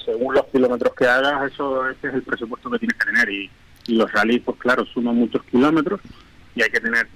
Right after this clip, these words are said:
detrás un respaldo, pues, para eso mismo, para, para poder, sobre todo,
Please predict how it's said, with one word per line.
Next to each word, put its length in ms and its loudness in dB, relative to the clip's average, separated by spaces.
detrás 320 2
un 100 -2
respaldo, 420 2
pues, 180 2
para 200 2
eso 160 -4
mismo, 260 -4
para, 320 2
para 280 0
poder, 300 0
sobre 240 -2
todo, 440 0